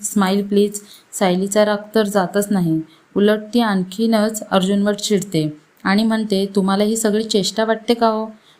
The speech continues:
तुम्हाला झालेल्या जखमा बघून माझा जीव गेला असता." सायली म्हणते, "तुम्हाला मी घरी राहायला सांगितलं होतं ना? त्यात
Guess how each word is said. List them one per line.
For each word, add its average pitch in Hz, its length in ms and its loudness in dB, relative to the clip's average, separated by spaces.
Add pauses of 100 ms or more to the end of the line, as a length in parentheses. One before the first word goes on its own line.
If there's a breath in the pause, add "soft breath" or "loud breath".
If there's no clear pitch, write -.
तुम्हाला 196 320 2
झालेल्या 190 460 2
जखमा 208 320 0
बघून 214 320 2
माझा 190 240 0
जीव 208 260 2
गेला 185 260 0
असता." 196 400 -2 (420 loud breath)
सायली 180 340 0
म्हणते, 202 460 0 (1300)
"तुम्हाला 196 300 2
मी 233 120 2
घरी 220 280 2
राहायला 220 260 0
सांगितलं 208 420 0
होतं 202 280 2
ना? 262 140 2 (600 loud breath)
त्यात 214 140 6